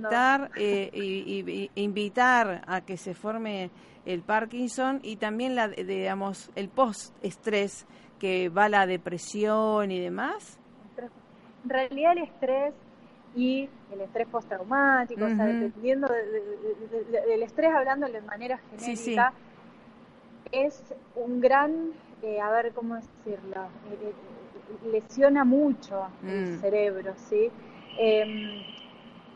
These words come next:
Speaker 2: es muy difícil, eh, estar libres de estrés en
Speaker 1: Sí,
Speaker 2: la
Speaker 1: sí.
Speaker 2: situación actual que vivimos, en la
Speaker 1: Ujú.
Speaker 2: sociedad que vivimos, el, el, digamos,
Speaker 1: Sí.
Speaker 2: eh, no es que es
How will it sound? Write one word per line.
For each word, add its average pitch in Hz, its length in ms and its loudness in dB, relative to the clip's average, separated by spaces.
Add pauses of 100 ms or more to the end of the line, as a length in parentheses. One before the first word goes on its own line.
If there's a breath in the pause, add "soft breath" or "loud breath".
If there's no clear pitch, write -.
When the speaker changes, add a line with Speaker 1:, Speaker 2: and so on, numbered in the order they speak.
(120)
Speaker 2:
es 240 160 6
muy 285 300 4
difícil, 320 920 0 (1000)
eh, 208 180 -4
estar 233 320 4
libres 247 420 2
de 202 60 -10
estrés 233 400 0 (240)
en 208 80 -12
Speaker 1:
Sí, 214 200 0
Speaker 2:
la 196 100 0
Speaker 1:
sí. 226 80 -4
Speaker 2:
situación 214 400 -2
actual 226 300 6
que 220 100 0
vivimos, 277 540 4
en 220 80 -6
la 202 60 -2
Speaker 1:
Ujú. 220 100 0
Speaker 2:
sociedad 247 340 2
que 214 100 -2
vivimos, 262 720 2
el, 220 200 -4
el, 214 340 -6
digamos, 220 400 0
Speaker 1:
Sí. - 60 -18 (540 loud breath)
Speaker 2:
eh, 214 380 2 (200)
no 269 160 6
es 339 120 0
que 320 140 -2
es 320 160 -8